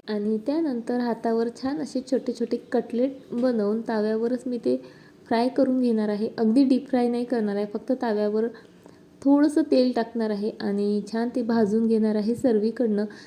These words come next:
तुम्ही डीप फ्रायसुद्धा करू शकता, पण शेवटी तेच का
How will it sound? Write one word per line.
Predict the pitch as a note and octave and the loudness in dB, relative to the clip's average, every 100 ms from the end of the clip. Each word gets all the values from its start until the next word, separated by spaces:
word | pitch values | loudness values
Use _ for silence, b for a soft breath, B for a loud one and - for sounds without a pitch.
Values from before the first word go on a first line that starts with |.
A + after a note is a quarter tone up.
| B A#3 | B 2
तुम्ही | B3 | 2
डीप | A3 A#3 A3+ | 4 2 0
फ्रायसुद्धा | C4 A#3 A#3 A#3+ A3+ | 0 2 0 -2 -2
करू | A#3+ A#3+ A3+ | 2 2 2
शकता, | A3 - A3 | -4 -2 -2
पण | G#3+ G#3+ G#3+ G#3 G#3 G#3 | 0 0 2 2 2 2
शेवटी | A3 G#3+ G#3 - | 2 2 0 -2
तेच | C4 C4 | -2 0
का | - | -6